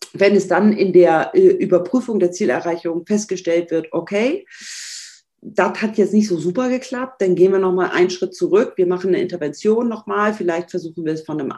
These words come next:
von einer anderen Seite, weil es hilfreicher ist und dann wird der Prozess beendet. Das ist Coaching und tun, machen, tut der Coachee, also du,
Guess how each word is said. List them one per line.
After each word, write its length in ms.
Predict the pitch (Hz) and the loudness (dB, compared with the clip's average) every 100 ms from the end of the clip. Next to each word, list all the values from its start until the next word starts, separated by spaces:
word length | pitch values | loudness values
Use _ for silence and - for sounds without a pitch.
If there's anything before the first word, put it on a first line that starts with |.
| - | -10
von 180 | 208 151 | -6 -2
einer 80 | |
anderen 240 | 196 220 208 | 0 0 0
Seite, 380 | 190 180 185 165 | 0 0 -2 -2
weil 160 | 147 | -4
es 80 | - | -4
hilfreicher 520 | 226 226 180 175 180 | -6 -4 -6 -4 -4
ist 320 | 170 175 - _ _ _ | -2 -4 -8 _ _ _
und 220 | - - | -6 -2
dann 260 | 143 156 151 | 0 0 0
wird 120 | 151 | -2
der 60 | 113 | -4
Prozess 460 | - 104 117 107 | -8 -14 -12 -12
beendet. 500 | - - - - _ _ _ _ _ _ _ _ _ _ _ _ _ _ _ _ - | -10 -10 -12 -18 _ _ _ _ _ _ _ _ _ _ _ _ _ _ _ _ -12
Das 440 | 170 185 190 233 | -2 2 2 0
ist 500 | - 180 185 180 - | 2 6 6 4 -4
Coaching 720 | - 254 226 - 120 - - - | -4 0 0 0 -4 -4 -8 -4
und 320 | - 175 175 | 0 0 0
tun, 720 | - 302 311 170 151 220 330 _ _ - | 0 4 6 6 2 -2 -4 _ _ -10
machen, 840 | 151 180 202 - 147 175 247 - _ _ _ _ _ _ | -2 0 0 -2 -4 -2 -4 -6 _ _ _ _ _ _
tut 240 | - 202 190 | -8 -4 -2
der 120 | 165 | -4
Coachee, 600 | - 170 160 - 196 135 | -4 -6 -6 -6 -4 -4
also 200 | 123 147 | -4 -6
du, 360 | 196 214 - | -4 -4 -6